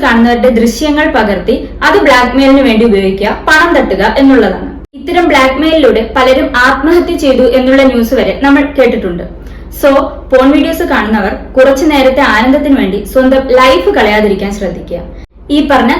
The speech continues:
നിയമവശങ്ങൾ കൂടി അറിഞ്ഞിരിക്കുക. അപ്പോ ഈ വീഡിയോ ഉപകാരപ്രദമായിട്ട് തോന്നിയിട്ടുണ്ടെങ്കിൽ ഉറപ്പായിട്ടും നിങ്ങൾ ലൈക്ക് ചെയ്യുക, ഷെയർ ചെയ്യുക, ചാനൽ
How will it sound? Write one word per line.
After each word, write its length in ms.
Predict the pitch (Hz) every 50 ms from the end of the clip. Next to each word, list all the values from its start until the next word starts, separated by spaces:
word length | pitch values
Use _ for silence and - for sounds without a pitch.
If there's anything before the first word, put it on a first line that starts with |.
| - 240
നിയമവശങ്ങൾ 680 | 254 269 285 311 330 330 285 247 240 - 269 269 302 302 294 -
കൂടി 180 | 208 185 - - - - - 247
അറിഞ്ഞിരിക്കുക. 500 | 247 247 233 233 220 175 175 175 175 170 - - - - - - - - - 269
അപ്പോ 160 | 269 277 277 269 269 - - - 285
ഈ 20 | 302 285 277
വീഡിയോ 320 | 262 254 262 240 269 269 262 - - 240
ഉപകാരപ്രദമായിട്ട് 840 | 233 240 240 254 269 262 262 262 254 240 240 233 233 226 226 240 226
തോന്നിയിട്ടുണ്ടെങ്കിൽ 680 | 220 202 190 196 196 - 196 190 185 185 180 175 175 175 - - - - - - - - - 277
ഉറപ്പായിട്ടും 600 | 285 302 294 294 208 220 233 220 214 220 220 220 - - - - - 233
നിങ്ങൾ 200 | 233 233 233 220 214 - 220 226
ലൈക്ക് 240 | 226 240 240 233
ചെയ്യുക, 300 | - 311 277 247 233 220 226 226 226 233 - - - - - -
ഷെയർ 240 | 254 233 233 240 269 269
ചെയ്യുക, 400 | 247 220 202 208 202 202 - - - -
ചാനൽ 300 | 247 226 226 233 254